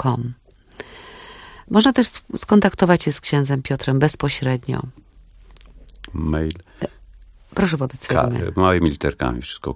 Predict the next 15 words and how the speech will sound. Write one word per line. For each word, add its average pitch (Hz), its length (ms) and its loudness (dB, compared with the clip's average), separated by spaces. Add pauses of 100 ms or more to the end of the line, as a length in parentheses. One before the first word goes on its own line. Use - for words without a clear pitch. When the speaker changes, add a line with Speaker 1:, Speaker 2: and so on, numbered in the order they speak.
Speaker 2:
K - 180 2
S, - 440 -4 (160)
k-, - 140 -18 (320)
jak - 160 -8
ksiądz - 300 -10
K - 140 -6
S, 73 260 -6 (420)
e, 67 140 -8
mał-, 82 480 2 (220)
K 101 160 6
S, 101 160 2
przepraszam, 85 400 -6
K - 160 0
S 85 180 -2
kropka 90 500 0